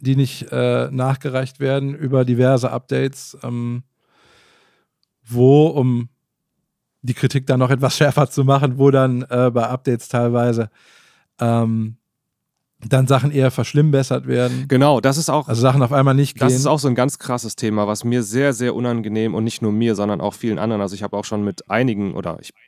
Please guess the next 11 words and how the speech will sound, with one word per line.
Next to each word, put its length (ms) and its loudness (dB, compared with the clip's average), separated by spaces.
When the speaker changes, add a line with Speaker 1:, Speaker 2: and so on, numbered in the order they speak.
Speaker 2:
stehe 280 -4
auch 120 -4
in 100 -6
Kontakt 400 -6
mit 120 -8
einigen 340 -6
Logic-Usern 1040 -10
und, 280 -10
äh, 200 -10
es 120 -12
sind 260 -10